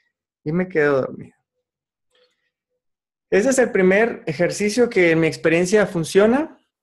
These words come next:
Y, y bueno, pues, este, no me crean, háganlo. Cómprense una almohada de esas grandes, de king size, para que sean más largas, para que abarque más parte de su cuerpo, porque si agarran la almohada normal, pues,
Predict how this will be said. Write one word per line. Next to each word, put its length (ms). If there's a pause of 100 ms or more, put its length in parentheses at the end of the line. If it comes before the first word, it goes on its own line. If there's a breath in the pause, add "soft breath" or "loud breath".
(380)
Y, 500
y 60
bueno, 300
pues, 160
este, 320
no 480
me 120
crean, 440
háganlo. 600 (120)
Cómprense 440
una 140
almohada 400
de 60
esas 240
grandes, 340
de 100
king 200
size, 580
para 140
que 80
sean 140
más 120
largas, 420 (320)
para 220
que 80
abarque 320
más 320
parte 380
de 60
su 180
cuerpo, 260
porque 240
si 120
agarran 300
la 60
almohada 380
normal, 480
pues, 260